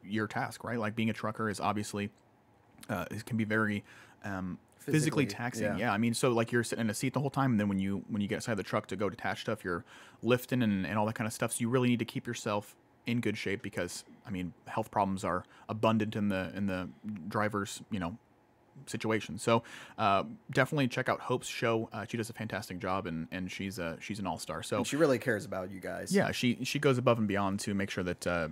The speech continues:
Speaker 1: she gets you guys good content. So, um, that's on Wednesday.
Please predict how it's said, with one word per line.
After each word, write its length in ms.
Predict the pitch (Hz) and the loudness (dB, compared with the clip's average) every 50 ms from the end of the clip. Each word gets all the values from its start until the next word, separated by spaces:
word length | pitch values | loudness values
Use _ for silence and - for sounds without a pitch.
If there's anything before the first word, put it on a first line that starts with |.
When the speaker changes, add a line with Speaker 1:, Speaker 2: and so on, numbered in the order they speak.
| - - | -6 -10
Speaker 1:
she 120 | - - - | -10 -8 -8
gets 160 | 98 - - | -8 -6 -6
you 60 | - | -4
guys 260 | 95 92 87 - - - _ _ _ - 123 113 | -4 -4 -4 -4 -8 -14 _ _ _ -10 -6 -6
good 160 | 120 104 - | -6 -6 -4
content. 400 | - - 78 - - - 98 - | -4 -6 -6 -6 -8 -12 -12 -6
So, 280 | - 120 107 104 101 - - - - - - - - | 0 2 2 2 2 0 -6 -18 -20 -20 -12 -4 0
um, 280 | 117 113 110 107 104 104 | 4 4 4 4 4 4
that's 200 | 117 123 - 143 | 4 4 4 4
on 120 | 131 123 | 2 2
Wednesday. 360 | 127 127 131 131 131 127 160 | 2 2 2 2 2 0 0